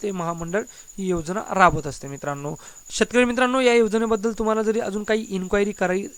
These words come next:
करायची असेल तर मी संपर्क क्रमांक आपल्या डिस्क्रिप्शन बॉक्समध्येही देतोय आणि तुम्हाला डिस्प्लेवरही दिसत असतील.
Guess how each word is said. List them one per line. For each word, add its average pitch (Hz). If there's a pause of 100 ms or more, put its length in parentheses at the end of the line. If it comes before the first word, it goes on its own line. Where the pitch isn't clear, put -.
(180)
करायची 185 (100)
असेल 196 (320)
तर 208
मी 208
संपर्क 196
क्रमांक 185 (400)
आपल्या 202
डिस्क्रिप्शन 190
बॉक्समध्येही 185
देतोय 180
आणि 202
तुम्हाला 190
डिस्प्लेवरही 175
दिसत 143
असतील. 143